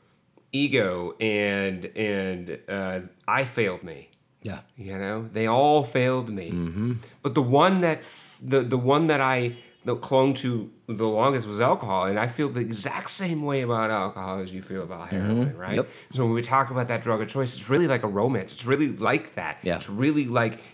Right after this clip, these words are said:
Speaker 1: this is the one thing that I cannot live without.
Speaker 2: Yep.
Speaker 1: I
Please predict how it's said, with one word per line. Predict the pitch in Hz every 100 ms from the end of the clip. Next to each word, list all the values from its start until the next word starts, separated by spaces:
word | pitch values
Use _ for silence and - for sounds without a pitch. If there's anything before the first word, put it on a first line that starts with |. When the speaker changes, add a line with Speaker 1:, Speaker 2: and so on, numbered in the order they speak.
| -
Speaker 1:
this | 113 147 -
is | 139 120
the |
one | 131 120 123 120
thing | 131 127 110
that | 110 -
I | 135
cannot | - - 139 143 135 131 127 127 135 147 127 - - - - _ _ _ _ _ - - _ _ -
live | 120 117 95
without. | 95 104 90 90 -
Speaker 2:
Yep. | 78 - _ -
Speaker 1:
I | 104 120